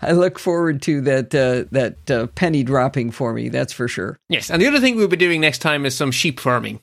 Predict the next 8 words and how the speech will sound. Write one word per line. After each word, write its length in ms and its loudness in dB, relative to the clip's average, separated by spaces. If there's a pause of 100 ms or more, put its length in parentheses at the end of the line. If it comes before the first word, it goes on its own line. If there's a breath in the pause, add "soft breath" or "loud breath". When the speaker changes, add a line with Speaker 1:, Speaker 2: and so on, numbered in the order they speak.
(120)
Speaker 2:
as 140 0
in 120 2
we're 100 0
cloning. 400 -2 (1080)
<laughs> 120 -12 (1900 loud breath)
Speaker 1:
Come 200 0
on, 180 2
Dolly. 440 -2